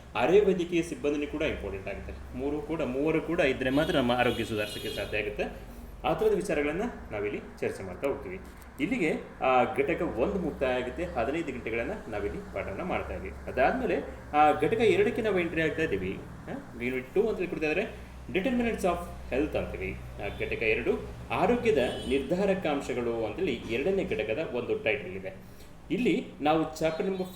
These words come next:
ಫೋರ್ಗೆ ಬರ್ತಾ ಇದ್ದೀವಿ. ಅದೇ ನಾಲ್ಕು, ಸೋಷಿಯಲ್ ಡಿಟರ್ಮಿನೆಂಟ್ಸ್ ಅಂತೇಳಿ. ಅಂದ್ರೆ ಅಲ್ಲಿ ಸಾಮಾಜಿಕ ನಿರ್ಧಾರಕಾಂಶಗಳು ಯಾವ್ದ್ಯಾವ್ದು, ಕ್ಲಾಸ್, ಕ್ಯಾಸ್ಟ್,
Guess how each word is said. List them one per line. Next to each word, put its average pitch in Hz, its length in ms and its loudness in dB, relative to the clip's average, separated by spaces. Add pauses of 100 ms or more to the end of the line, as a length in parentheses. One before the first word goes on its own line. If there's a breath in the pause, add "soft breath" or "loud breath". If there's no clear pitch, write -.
(120)
ಫೋರ್ಗೆ 202 260 6
ಬರ್ತಾ - 260 4
ಇದ್ದೀವಿ. 95 440 0
ಅದೇ 107 300 4
ನಾಲ್ಕು, 117 600 -2 (220 loud breath)
ಸೋಷಿಯಲ್ 226 540 2
ಡಿಟರ್ಮಿನೆಂಟ್ಸ್ 113 640 -2
ಅಂತೇಳಿ. 95 300 -6 (300)
ಅಂದ್ರೆ 165 460 -2 (100)
ಅಲ್ಲಿ 135 240 2
ಸಾಮಾಜಿಕ 196 600 0
ನಿರ್ಧಾರಕಾಂಶಗಳು 147 800 2
ಯಾವ್ದ್ಯಾವ್ದು, 101 580 0 (460)
ಕ್ಲಾಸ್, 147 460 -2 (480)
ಕ್ಯಾಸ್ಟ್, 165 540 -2